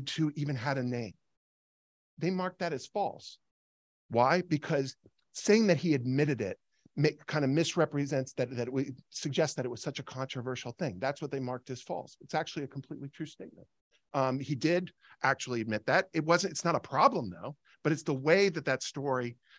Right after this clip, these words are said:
was then shifted in order to sort of decontextualize it and then suggest that there was a conspiracy. Third example is, is just general advocacy, you know, something that we would ordinarily protect as kind of core speech,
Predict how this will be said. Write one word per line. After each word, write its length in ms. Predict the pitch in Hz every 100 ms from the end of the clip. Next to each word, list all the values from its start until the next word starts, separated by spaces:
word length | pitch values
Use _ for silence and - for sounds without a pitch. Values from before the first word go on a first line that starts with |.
| _
was 200 | - 131
then 160 | 127 123
shifted 480 | 120 135 - 107 101
in 140 | 117
order 340 | 113 117 110 107
to 180 | -
sort 220 | 113 123 107
of 80 |
decontextualize 920 | 110 131 120 110 107 - 95 92 92 98
it 80 | 92
and 140 | 95
then 260 | 98 101 - _ -
suggest 400 | - 101 110 98
that 100 | 104
there 120 | 90 90
was 140 | 90
a 40 |
conspiracy. 640 | 92 85 - 92 - - - _ _ _ - - _ _ _ _ _ _ -
Third 180 | 214
example 440 | 214 160 156 147 143
is, 200 | 143 127
is 200 | 160 131
just 220 | 151 120
general 340 | 165 160 180
advocacy, 760 | 190 240 190 156 131 - 98 85 - -
you 100 | 135
know, 140 | 123
something 300 | 127 175 147
that 100 | 139
we 100 | 131
would 120 | 127
ordinarily 580 | 127 147 147 135 143 143
protect 560 | - 143 - 208 208 -
as 180 | 120 120
kind 160 | - 127
of 60 |
core 240 | 127 143 139
speech, 420 | - 196 202 -